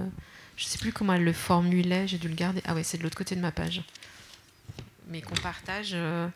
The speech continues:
ces grandes concentrations favorisent un phénomène de best-sellerisation par lesquels quelques titres monopolisent l'ensemble des réseaux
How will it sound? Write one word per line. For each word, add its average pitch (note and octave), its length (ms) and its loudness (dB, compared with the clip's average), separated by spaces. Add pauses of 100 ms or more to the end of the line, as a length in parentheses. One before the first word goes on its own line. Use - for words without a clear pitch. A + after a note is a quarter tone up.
(360)
ces - 240 2
grandes F#3+ 320 4
concentrations G3+ 800 2
favorisent F#3+ 580 4
un E3+ 80 4
phénomène F#3+ 460 2
de F3+ 100 4
best-sellerisation F3+ 1400 2 (640)
par E3+ 140 4
lesquels F#3 320 2
quelques F#3 420 0
titres - 340 2
monopolisent F#3+ 840 6
l'ensemble F#3+ 500 4
des E3+ 120 2
réseaux E3+ 420 0